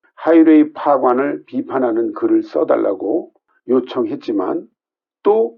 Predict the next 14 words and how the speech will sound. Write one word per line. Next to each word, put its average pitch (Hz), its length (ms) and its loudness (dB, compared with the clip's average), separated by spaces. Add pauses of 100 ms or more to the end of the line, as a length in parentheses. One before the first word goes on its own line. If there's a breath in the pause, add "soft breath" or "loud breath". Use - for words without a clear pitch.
완곡하게 147 800 -2
거절을 113 480 2
당합니다. 87 560 -12 (640 soft breath)
이 220 360 -2
보고를 170 540 6
들은 180 320 2
마오쩌둥이 139 840 0
분노하면서 147 1080 2 (320)
베이징시 196 640 0
위원회는 165 720 2 (180)
바늘로 185 580 2
꽂을 170 340 2
틈도 151 320 0
없고 196 480 -2